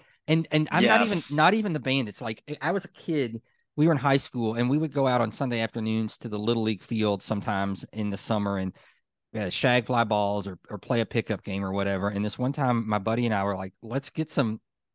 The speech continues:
Speaker 1: Red Man before we go out there," like, full, uh, wad of chewing tobacco in our mouth. And this was before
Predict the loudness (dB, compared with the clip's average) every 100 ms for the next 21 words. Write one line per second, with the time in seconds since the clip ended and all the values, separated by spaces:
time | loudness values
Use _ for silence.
0 | _ -6 -2 0 0 -2 -2 -4 -6 -4
1 | -2 -2 -4 -6 -6 -6 -10 -8 -10 -6
2 | 0 2 0 -2 -12 _ _ _ _ 0
3 | 2 4 2 -2 -14 -20 -18 -8 -2 2
4 | 4 2 -2 -4 -2 0 -2 -2 -2 -2
5 | -2 -2 -2 -2 -4 -4 0 0 2 0
6 | 0 0 2 2 0